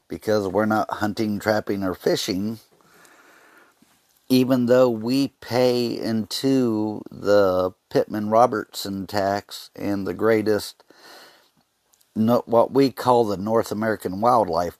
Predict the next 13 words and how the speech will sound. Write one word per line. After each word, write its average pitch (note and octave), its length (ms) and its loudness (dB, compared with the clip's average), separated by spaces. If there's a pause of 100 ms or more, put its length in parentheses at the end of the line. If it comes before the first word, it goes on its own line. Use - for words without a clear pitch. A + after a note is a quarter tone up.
model. F2 520 -2 (1200)
As F#2 180 -2
a G2 100 2
hunter, G2+ 500 -2 (760)
we C3 220 0
pay A#2 340 2
into C3+ 220 2
this, G2+ 420 -2
but - 340 -4
we A#2+ 180 -4
can, A2+ 420 -6 (180)
technically C3 800 0
speaking, G2 880 -6